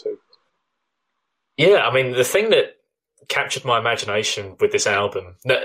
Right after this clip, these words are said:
Speaker 2: and to be fair, I've only listened to it recently. It's not absolute core to my existence, um, the music on it. But it's got some great singles, Twenty-four K, Shook,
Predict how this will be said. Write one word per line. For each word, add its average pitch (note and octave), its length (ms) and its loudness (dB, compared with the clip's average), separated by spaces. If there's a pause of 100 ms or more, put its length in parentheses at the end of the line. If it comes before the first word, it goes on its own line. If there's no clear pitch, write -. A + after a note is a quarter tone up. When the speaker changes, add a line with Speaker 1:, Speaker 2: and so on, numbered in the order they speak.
Speaker 2:
and A#2 160 -2
to D3 100 2
be A#2 100 -4
fair, A2 200 2
I've G#2 100 2
only A2 160 0
listened G#2 280 -2
to - 80 -4
it - 80 -6
recently. G2 420 -4
It's - 200 -2
not G2+ 220 -2 (880)
absolute G2 640 0 (140)
core F#2+ 380 6
to - 140 -4
my F#2 180 -4
existence, - 920 -4
um, F2+ 300 -12
the G#2 100 -10
music G2 400 -8
on F#2+ 100 -2
it. - 80 -8 (480)
But G#2 80 2
it's G#2 80 2
got G2 140 4
some A#2+ 120 0
great A#2+ 200 4
singles, G2+ 400 0
Twenty-four G#2 420 0
K, G2 220 0
Shook, A#2+ 420 0